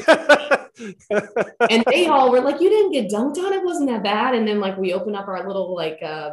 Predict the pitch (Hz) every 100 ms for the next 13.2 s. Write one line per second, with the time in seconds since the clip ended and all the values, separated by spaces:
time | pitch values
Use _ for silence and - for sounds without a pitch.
0 | - 226 233 202 165 160 190 175 165 -
1 | 170 175 165 151 135 147 160 - 151 220
2 | - 262 269 - 247 - 233 247 208 -
3 | 185 220 311 392 - 180 165 160 180 175
4 | 175 165 160 151 - 226 175 170 170 -
5 | 170 226 - 170 - 185 190 185 214 -
6 | - 190 196 196 196 190 - - 165 -
7 | - 202 190 214 208 208 196 208 202 165
8 | 175 170 170 156 170 180 - 165 180 185
9 | 165 - 190 202 156 156 160 175 - -
10 | 165 - 202 202 208 180 180 175 170 -
11 | 185 180 156 156 175 - 196 170 143 151
12 | 147 147 - 165 - - 139 151 151 180
13 | 139